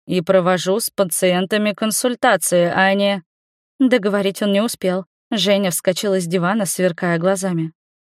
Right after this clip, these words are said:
«Ах, значит, только консультация! Значит, психолог! А что вы делали со мной в том кабинете?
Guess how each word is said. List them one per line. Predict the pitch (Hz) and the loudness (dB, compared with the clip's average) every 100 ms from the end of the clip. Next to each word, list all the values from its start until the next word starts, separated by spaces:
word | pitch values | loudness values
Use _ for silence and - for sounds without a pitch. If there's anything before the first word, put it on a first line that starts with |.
| _ _ - | _ _ 2
«Ах, | 359 262 214 | 4 4 2
значит, | 220 277 311 311 330 285 | 2 6 6 6 2 0
только | - 294 254 285 | 4 4 4 2
консультация! | 311 302 349 330 403 320 - 208 214 - _ _ | 2 2 2 4 4 4 -2 -4 -6 -12 _ _
Значит, | 339 392 392 - 403 | -2 4 4 4 0
психолог! | - - 427 453 403 196 165 - _ _ _ - | -2 -2 0 4 4 2 -2 -10 _ _ _ 0
А | 311 | 2
что | - - 381 | 2 2 4
вы | 262 | 4
делали | 226 226 220 | 4 4 4
со | - | 4
мной | 262 269 247 | 4 6 4
в | |
том | - 370 | 2 2
кабинете? | - 208 233 302 277 208 | 2 0 2 2 2 -4